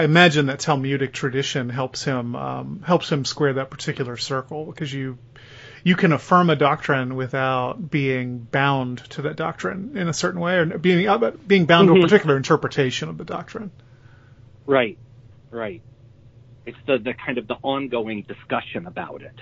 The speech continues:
Speaker 2: the ongoing, yeah.
Speaker 1: He also, um, it seems to me, takes issue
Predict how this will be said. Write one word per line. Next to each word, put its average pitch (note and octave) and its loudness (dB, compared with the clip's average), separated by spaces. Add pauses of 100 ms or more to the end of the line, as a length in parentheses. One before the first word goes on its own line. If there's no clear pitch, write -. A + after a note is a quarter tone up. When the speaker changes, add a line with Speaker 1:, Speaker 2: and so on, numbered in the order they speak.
(220)
Speaker 2:
the G2+ -10
ongoing, G#2 2 (680)
yeah. G#2 -2 (1800)
Speaker 1:
He B3+ 2
also, D4+ 2
um, E3 0
it G3+ 2
seems G3 0
to - -6
me, F3+ 0
takes - -4
issue D#3+ -2